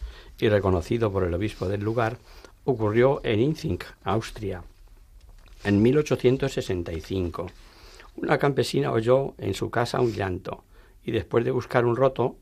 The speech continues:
un, <laughs> un rato, perdón,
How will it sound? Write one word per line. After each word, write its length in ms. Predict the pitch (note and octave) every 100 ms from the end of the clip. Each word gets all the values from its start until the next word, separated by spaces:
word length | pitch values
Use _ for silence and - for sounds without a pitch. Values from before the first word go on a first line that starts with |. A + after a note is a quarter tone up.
| -
un, 180 | A2+ A2 - - - -
<laughs> 500 | - - - - -
un 180 | A#2
rato, 380 | A2+ B3 B3 A2+
perdón, 420 | A2 G#2 A2+ A#2+